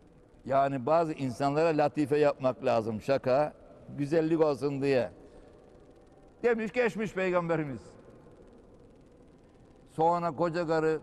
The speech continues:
"Tuh, ben cennete gidemeyecekmişim. Peygamber yalan söyler mi?" diye yemekten içmeden kesilmiş. Komşuları bakmışlar, ölecek koca karı. Yemiyor, içmiyor, cennete gidemeyeceğim. Peygamber söyledi diye. Haber vermişler Peygamberimize.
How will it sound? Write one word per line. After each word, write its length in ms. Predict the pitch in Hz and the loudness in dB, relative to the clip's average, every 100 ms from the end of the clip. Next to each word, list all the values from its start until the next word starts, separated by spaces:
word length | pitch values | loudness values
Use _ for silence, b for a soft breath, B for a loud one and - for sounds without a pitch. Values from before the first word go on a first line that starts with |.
| - | -8
"Tuh, 220 | - 196 147 - - | -4 -4 -4 -12 -6
ben 180 | 147 156 | -4 -2
cennete 380 | 160 156 151 160 | -4 -2 -4 -4
gidemeyecekmişim. 840 | 151 156 151 143 127 131 123 123 | -2 -2 -4 -6 -8 -8 -10 -10
Peygamber 460 | 120 156 151 147 147 | -2 0 0 0 0
yalan 320 | 151 160 156 | 2 2 0
söyler 380 | 131 147 160 175 | 0 0 0 -2
mi?" 80 | 151 135 - | -6 -14 -8
diye 240 | 180 190 165 | -2 2 2
yemekten 640 | 156 202 196 175 - 180 | 2 -2 0 -4 -2 -4
içmeden 400 | 185 180 180 233 | -2 -4 -2 -2
kesilmiş. 720 | - - 160 214 226 214 - - B B B B B B - | -2 -4 -2 -2 -2 -4 -8 -20 B B B B B B 0
Komşuları 680 | 190 226 208 226 233 220 190 | 2 2 0 2 2 2 2
bakmışlar, 500 | 190 - 190 - 254 | 0 0 -4 0 2
ölecek 480 | 254 262 285 269 | 2 2 0 0
koca 280 | - 240 247 | 0 0 0
karı. 240 | 233 202 143 104 - - - | 0 0 -2 -8 -16 -20 -4
Yemiyor, 340 | 175 208 196 | -2 0 0
içmiyor, 420 | 247 269 - 294 240 | 0 -2 -4 -2 -2
cennete 380 | 180 214 208 | -2 -2 -2
gidemeyeceğim. 580 | 202 214 - 240 185 175 | -2 -2 -2 -2 -2 -4
Peygamber 500 | 156 202 202 208 208 | -2 0 0 0 0
söyledi 460 | 180 190 175 170 160 | -2 -4 -4 -2 -2
diye. 260 | 156 143 - B B | -2 -2 -4 B B
Haber 360 | - 240 277 269 | 0 2 2 2
vermişler 420 | 262 226 170 208 | 0 0 -2 -2
Peygamberimize. 920 | 160 185 185 180 180 170 156 160 135 | 2 0 2 2 0 0 0 2 0